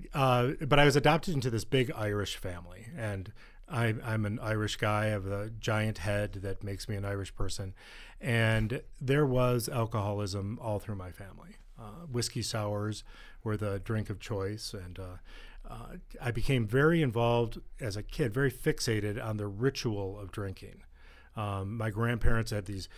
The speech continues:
beautiful, uh, blue glasses that they would put whiskey sours in, and I would finish what was ever in there.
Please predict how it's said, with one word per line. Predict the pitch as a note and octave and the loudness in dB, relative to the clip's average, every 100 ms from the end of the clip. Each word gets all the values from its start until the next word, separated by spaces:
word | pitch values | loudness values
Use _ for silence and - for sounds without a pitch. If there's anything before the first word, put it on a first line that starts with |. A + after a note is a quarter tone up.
| - - - | -14 -12 -4
beautiful, | B2 C#3+ D3+ - A#2+ A2 G#2 G#2+ C3 - - - | 2 4 4 4 4 4 2 -2 -6 -12 -18 -14
uh, | B2+ G#2 - - - - - - - - | -12 -10 -14 -16 -16 -14 -14 -12 -14 -12
blue | A#2+ A#2+ A#2+ C#3 C#3+ | -8 -2 2 4 2
glasses | C3 A2+ A2+ A2 G2+ F2 F2 | 2 2 2 0 -4 -8 -8
that | G#2 | -6
they | G#2+ | -4
would | G2+ - | -4 -4
put | A2 G#2 | -4 -2
whiskey | G#2+ - G2 | -4 -2 -6
sours | G2+ G2 G2 F#2 | -4 -4 -4 -6
in, | F#2 E2+ E2+ - - - | -8 -10 -14 -16 -16 -6
and | A2 G#2+ | 0 2
I | G#2+ | 2
would | G2+ | 0
finish | - A#2+ F#2+ - | 0 2 0 -2
what | F#2+ | -4
was | G2 F#2+ | -2 -2
ever | F#2+ F2+ G2 - | -4 -6 -8 -6
in | A2+ G2 | -4 -4
there. | F#2+ G2+ | -6 -10